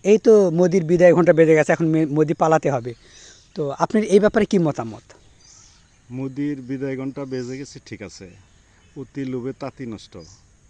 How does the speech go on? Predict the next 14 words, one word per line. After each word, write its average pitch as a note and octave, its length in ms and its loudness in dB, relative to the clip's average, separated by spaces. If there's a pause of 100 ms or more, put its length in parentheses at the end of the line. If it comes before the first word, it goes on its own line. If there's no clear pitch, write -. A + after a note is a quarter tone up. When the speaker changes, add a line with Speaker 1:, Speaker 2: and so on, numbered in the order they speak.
(760)
Speaker 2:
এই A#2+ 200 -10
মোদির B2+ 480 -8
যে A#2+ 160 -8
লোভ, B2+ 280 -8 (220)
লোভের A#2+ 360 -8
জন্য B2+ 220 -8
ওর B2+ 320 -12
পরা-, A#2 380 -12 (100)
পরাজয় A2 360 -12
হচ্ছে। F#2 380 -20 (960)
লোভ A#2+ 300 -8
করার C#3 320 -8
কারণে B2 420 -8
সে D#3 320 -8